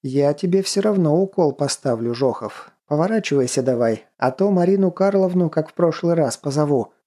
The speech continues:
задохнулась от возмущения моя жена. «А ты ее зачем все время зовешь? На задницу и причиндалы мои смотреть?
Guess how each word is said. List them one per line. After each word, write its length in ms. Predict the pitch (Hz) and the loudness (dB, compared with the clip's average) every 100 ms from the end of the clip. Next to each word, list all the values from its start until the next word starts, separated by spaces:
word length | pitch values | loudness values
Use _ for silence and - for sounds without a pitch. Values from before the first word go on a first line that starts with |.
| _ _ _ _ - | _ _ _ _ -10
задохнулась 760 | 120 110 104 110 120 147 - | -6 -4 -6 -4 -2 -2 -2
от 140 | 143 135 | -6 -4
возмущения 720 | 110 110 107 - 135 123 113 | -6 -8 -10 -6 -4 -4 -6
моя 320 | 110 107 107 | -8 -6 -6
жена. 400 | 110 107 98 - _ _ _ _ _ _ _ _ _ _ _ _ | -6 -8 -10 -12 _ _ _ _ _ _ _ _ _ _ _ _
«А 200 | - 101 | -8 -8
ты 180 | 98 - | -6 -2
ее 460 | 131 131 131 131 120 | 0 2 2 2 0
зачем 440 | 117 135 185 180 | -2 -2 0 0
все 220 | 110 151 | 0 0
время 300 | 156 160 131 | 2 0 0
зовешь? 580 | 123 151 160 104 - - - | 0 0 2 0 -6 -12 -16
На 220 | - 131 | -4 -2
задницу 580 | 131 170 190 175 160 175 | 0 0 0 0 0 -2
и 140 | 165 151 | 0 0
причиндалы 680 | 156 151 156 135 143 190 214 | 0 0 0 0 0 2 0
мои 200 | 220 156 | 0 -2
смотреть? 600 | 143 123 117 110 - | -2 -4 -2 -4 -6